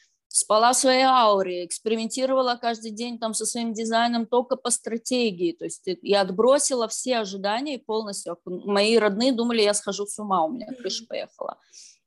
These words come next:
Speaker 1: Ребенок ест по ночам, как бы, у моей старшей дочери ночное питание, представляешь? Я привела
Speaker 2: Мгм.
Speaker 1: ее на ночное питание, она приходит к бабушке, я говорю: «Бабушка, не корми ее, она должна есть ночью».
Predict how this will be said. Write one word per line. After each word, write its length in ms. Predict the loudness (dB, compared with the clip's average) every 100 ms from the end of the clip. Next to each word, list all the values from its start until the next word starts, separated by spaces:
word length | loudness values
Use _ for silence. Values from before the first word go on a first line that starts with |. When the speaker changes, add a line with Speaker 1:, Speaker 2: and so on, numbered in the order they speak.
| _
Speaker 1:
Ребенок 560 | -2 2 2 2 0 2
ест 280 | 2 2 -2
по 100 | -2
ночам, 500 | 0 0 2 0 -4
как 160 | -10
бы, 100 | -10
у 40 | -8
моей 160 | -8 -6
старшей 400 | -4 -6 -6 -2
дочери 640 | -2 -2 -2 -2 -2 -4
ночное 420 | -8 -8 -4 -4
питание, 540 | -4 -4 0 0 -2 -6
представляешь? 580 | _ -10 -4 -2 0 0
Я 80 | -4
привела 380 | -4 2 4
Speaker 2:
Мгм. 20 | 4
Speaker 1:
ее 140 | 2
на 100 | -2
ночное 260 | -6 -8 -6
питание, 460 | -4 0 0 2
она 120 | 0 0
приходит 340 | 0 -2 -2
к 60 | 2
бабушке, 380 | 2 2 -4 -6
я 40 |
говорю: 180 | -6 -4
«Бабушка, 560 | -4 -4 -6 -6 -4 -4
не 120 | -6
корми 400 | -2 -2 -2 -6
ее, 220 | -4 -4
она 220 | -4 -8 -4
должна 280 | -4 -4
есть 240 | -4 -4 -6
ночью». 520 | -6 -6 -6 -10